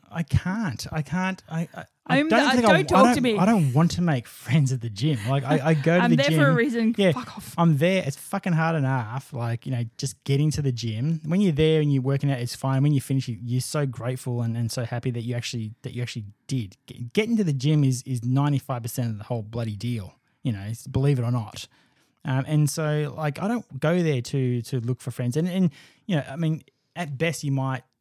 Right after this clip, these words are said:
Speaker 1: go, "Oh, oh, can I u-, using that machine up?" <clears throat> "Using that machine after, mate."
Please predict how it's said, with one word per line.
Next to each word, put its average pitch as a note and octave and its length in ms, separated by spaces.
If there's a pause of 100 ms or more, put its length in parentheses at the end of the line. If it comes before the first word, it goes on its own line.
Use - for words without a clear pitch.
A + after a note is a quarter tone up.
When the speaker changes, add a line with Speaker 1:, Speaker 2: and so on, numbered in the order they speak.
Speaker 1:
go, B2+ 420 (160)
"Oh, F2+ 60
oh, F2 120 (120)
can E3+ 120
I F3 140 (300)
u-, D#3 200
using E3+ 260
that C#3+ 100
machine F3 260
up?" - 180 (320)
<clears throat> - 20 (220)
"Using B2+ 460
that A#2+ 140
machine A#2+ 320
after, B2 280
mate." C3+ 280